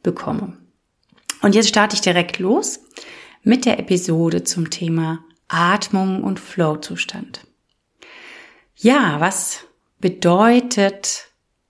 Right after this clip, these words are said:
eigentlich Flow? Ich muss jetzt, sonst würde ich das Pferd von hinten aufzäumen, <laughs> direkt erstmal mit der Atmung einsteigen.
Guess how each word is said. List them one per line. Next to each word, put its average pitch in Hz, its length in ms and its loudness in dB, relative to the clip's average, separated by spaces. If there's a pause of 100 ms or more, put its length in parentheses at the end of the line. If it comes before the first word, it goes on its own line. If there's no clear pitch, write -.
(120)
eigentlich 175 800 -4
Flow? 170 560 -8 (1300)
Ich 220 160 4
muss 262 200 6
jetzt, - 380 -4 (100)
sonst 185 260 -4
würde 170 120 0
ich 165 80 -4
das - 240 -8
Pferd - 340 -6
von 175 200 -6
hinten 185 360 -4
aufzäumen, 185 880 4 (520)
<laughs> - 500 -6
direkt 190 360 0
erstmal 165 920 -6 (300)
mit - 600 -6 (280)
der 165 180 -4
Atmung 165 400 -4
einsteigen. 160 1120 -8